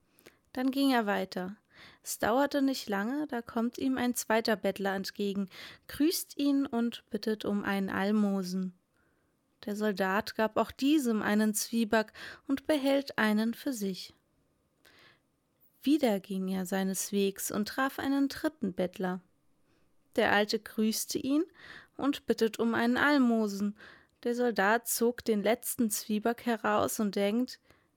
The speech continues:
„Gebe ich ihm den ganzen, bleibt mir selbst nichts. Gebe ich die Hälfte,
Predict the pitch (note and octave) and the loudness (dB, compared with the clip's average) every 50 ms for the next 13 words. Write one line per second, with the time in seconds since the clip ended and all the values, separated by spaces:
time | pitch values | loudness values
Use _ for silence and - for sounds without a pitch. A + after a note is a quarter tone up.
0 | _ _ _ _ _ _ - F#3+ F#3 F#3 F#3 G3 F#3+ F#3+ F#3+ F#3 - - - - | _ _ _ _ _ _ -4 -2 -2 0 0 0 0 0 -2 -2 -4 -4 -4 -2
1 | G3 G3 F#3+ F#3 G3+ G#3 G#3+ G#3+ G#3+ G#3 G#3 A3 A3+ A#3 - - - A3+ G#3+ G#3+ | -2 -2 0 0 0 0 2 0 0 0 0 0 0 0 -2 -2 -2 -2 -2 -2
2 | A3 A3+ _ - - - - G#3+ G3+ G#3 G#3 _ - - - G#3+ G3+ G3+ G3+ G3+ | -4 -6 _ -14 -14 -6 -2 0 0 0 -2 _ -8 -2 -2 0 0 0 -2 -2
3 | F#3 G3+ G3+ A3 B3 A#3+ - - - - F#3 F#3 F#3 F3+ - - - - - - | -2 0 0 0 0 -2 -6 -10 -6 -6 -4 -4 -4 -6 -8 -12 -12 -14 -16 -16
4 | - _ _ _ _ _ _ _ _ _ _ _ _ _ _ _ _ _ _ _ | -16 _ _ _ _ _ _ _ _ _ _ _ _ _ _ _ _ _ _ _
5 | _ - - G#3+ A3+ A#3 A#3+ A#3 - A3 - - - A3+ G#3+ A3 A#3 - D#4+ D#4+ | _ -8 -4 -2 2 2 2 2 2 0 -4 -4 -2 -2 0 2 2 2 2 0
6 | - - - G#3+ G3+ G3 F#3+ | -2 -4 -2 0 0 -2 -2